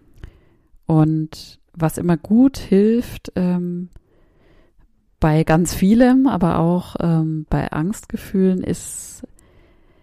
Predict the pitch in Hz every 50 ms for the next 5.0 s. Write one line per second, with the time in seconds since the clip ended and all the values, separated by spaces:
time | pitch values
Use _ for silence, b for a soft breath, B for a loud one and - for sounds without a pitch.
0 | b b b b - 147 151 170 190 220 247 254 262 247 - - 165 160 165 190
1 | - - 226 220 233 226 220 - 180 170 170 170 165 160 - 147 151 156 190 220
2 | - - - - 196 190 202 - _ - 208 214 220 214 214 214 220 220 220 b
3 | b b b b b b b b _ - 190 190 - 220 208 208 - 185 - -
4 | - 190 185 - - 190 - - - 190 180 180 180 180 180 180 180 180 180